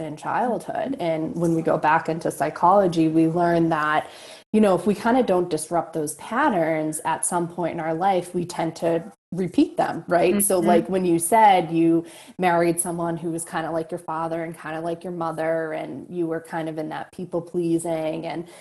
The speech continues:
Speaker 1: you know, I kinda grew up in, in similar, like, the Irish Catholic household where, like,
Speaker 2: Mm-hmm.
Speaker 1: you didn't talk about things and, like, girls were to be ladylike and, you know, all
Speaker 2: Mm-hmm.
Speaker 1: that stuff. And then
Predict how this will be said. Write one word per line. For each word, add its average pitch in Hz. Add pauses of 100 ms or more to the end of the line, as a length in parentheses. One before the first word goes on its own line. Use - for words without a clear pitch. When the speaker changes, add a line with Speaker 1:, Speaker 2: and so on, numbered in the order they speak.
(180)
Speaker 1:
you 226
know, 185
I 185
kinda 190
grew 185
up 175
in, 165
in 165
similar, 165
like, 165
the -
Irish 160
Catholic 226
household 196
where, 262
like, 269
Speaker 2:
Mm-hmm. 277
Speaker 1:
you 214
didn't 180
talk 262
about 240
things 226
and, 185
like, 165
girls 165
were 202
to 208
be 233
ladylike 208
and, 165
you 226
know, 226
all 175
Speaker 2:
Mm-hmm. 220
Speaker 1:
that -
stuff. 185
And 175
then 165